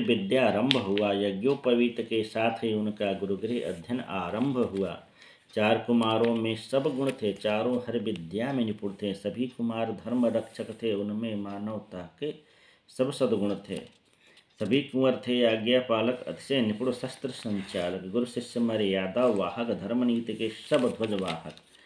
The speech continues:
कई शास्त्रों का स्मरण किया, गुरु आज्ञा का अनुसरण किया। सभी सद्गुणों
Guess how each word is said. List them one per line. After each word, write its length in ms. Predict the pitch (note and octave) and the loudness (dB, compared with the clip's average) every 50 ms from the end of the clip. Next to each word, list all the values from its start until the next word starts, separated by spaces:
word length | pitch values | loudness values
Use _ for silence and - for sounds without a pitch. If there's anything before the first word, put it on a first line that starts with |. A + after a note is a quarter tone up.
| - - - - - - - _ _ - | -20 -20 -20 -20 -20 -20 -20 _ _ 4
कई 120 | C3+ D3 | 6 6
शास्त्रों 500 | C#3+ - C#3+ C3+ C3+ - - B2 C#3 C3+ | 6 8 6 6 6 4 2 0 0 2
का 280 | C3+ C#3 C3+ C3 A2+ A#2 | 4 4 6 6 6 4
स्मरण 500 | - - G#2+ G#2 G2+ A2 C#3 D3 C#3+ C3 | 2 0 0 0 2 2 2 2 0 0
किया, 300 | - A#2+ A#2+ A#2 A#2 A2 | 2 4 4 6 6 4
गुरु 200 | G#2 A2 A2 - | 4 2 0 0
आज्ञा 460 | - F#2+ G#2 G2+ G2 A#2 C3+ C3+ B2 | 0 -2 -2 -2 -2 -2 -2 -2 -2
का 220 | A#2+ - C3+ C3+ | -2 -2 -2 -4
अनुसरण 640 | - - - A#2 A2 G#2 - - A2+ G#2+ G#2+ G#2+ G#2+ | -2 -2 -2 -2 -2 -2 -4 -2 0 0 0 0 -2
किया। 360 | G#2 - - G2+ G2+ G2+ F#2+ | -4 -4 -4 -2 0 0 0
सभी 280 | F#2+ - G#2+ G2 G2+ G2 | -2 -2 -4 -4 -4 -4
सद्गुणों 440 | G2 - A2 B2+ A#2 A#2 A#2 A#2 | -4 -4 -4 -2 0 2 2 2